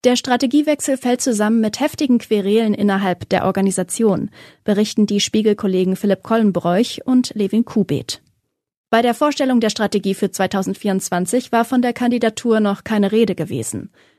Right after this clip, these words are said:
Wie früher schon probieren die Aktivisten offenbar zahlreiche neue Wege aus, um Aufmerksamkeit zu bekommen.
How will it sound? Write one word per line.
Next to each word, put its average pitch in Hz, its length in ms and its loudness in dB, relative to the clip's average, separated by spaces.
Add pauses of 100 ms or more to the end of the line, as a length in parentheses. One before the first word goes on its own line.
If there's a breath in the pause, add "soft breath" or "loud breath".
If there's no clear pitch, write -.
(240 soft breath)
Wie 233 140 2
früher 262 280 2
schon 240 240 0
probieren 240 380 0
die 233 140 0
Aktivisten 233 520 -2
offenbar 226 400 0
zahlreiche 240 520 -2
neue 214 320 2
Wege 214 280 2
aus, 190 280 0
um 214 260 0
Aufmerksamkeit 185 880 -2
zu - 140 -12
bekommen. - 480 -10